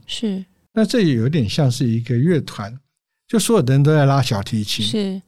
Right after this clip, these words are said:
Speaker 2: 对不对？
Speaker 1: 没，没有人吹这个，这个法国号。
Speaker 2: 对，对，对，对，对，对，对。
Speaker 1: <laughs> 是。
Speaker 2: 那就需要有人来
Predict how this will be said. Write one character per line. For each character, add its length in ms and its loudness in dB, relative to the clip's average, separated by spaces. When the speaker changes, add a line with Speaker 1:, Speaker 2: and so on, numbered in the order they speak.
Speaker 2:
对 120 2
不 80 6
对？ 60 6
Speaker 1:
没， 60 2
没 120 0
有 100 0
人 160 -2
吹 360 -4
这 140 -6
个， 440 -4
这 100 -6
个 80 -4
法 200 4
国 200 4
号。 240 4
Speaker 2:
对， 160 2
对， 140 4
对， 100 4
对， 0 -
对， 240 4
对， 80 -
对。 140 2
Speaker 1:
<laughs> 160 -10
是。 320 -2
Speaker 2:
那 220 4
就 200 -2
需 260 0
要 140 4
有 220 0
人 280 0
来 380 0